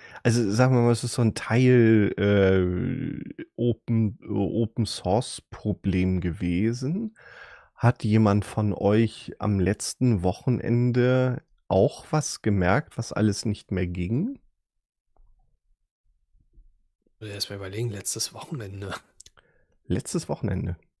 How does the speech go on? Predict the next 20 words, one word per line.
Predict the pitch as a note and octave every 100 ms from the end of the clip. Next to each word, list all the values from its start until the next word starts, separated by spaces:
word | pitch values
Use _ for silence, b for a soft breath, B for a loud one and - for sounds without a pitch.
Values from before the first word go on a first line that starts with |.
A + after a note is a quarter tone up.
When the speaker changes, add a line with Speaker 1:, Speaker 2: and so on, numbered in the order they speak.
| _ _ _ _ _ _ _ _ _ _ _ _ _ _ _ _ _
Speaker 2:
Dreiundzwanzigster, | - - E3+ F#3 F#3 G3 F3+ F3+
vierundzwanzigster | G3+ F3+ - A#2 A2+ - G#2
meinst | G2 G2+ -
du? | - G#2 - _ _ _ _ B B B B B B B B B -
Speaker 1:
Äh, | - C3+ D#3 D#3+
ich | C3+
weiß | C3+
gar | -
nicht | C#3+
mehr, | C3+
wann, | A#2+ -
ja, | A#2
also | A2 B2+
kann | B2 C#3+
auch | D3
schon | - D3
am | C3 A#2
zweiundzwanzigsten | - C3+ F#3+ - A#2 - - -
angefangen | - F3+ C3 - G2+ F2+
haben. | F2 G2 A#2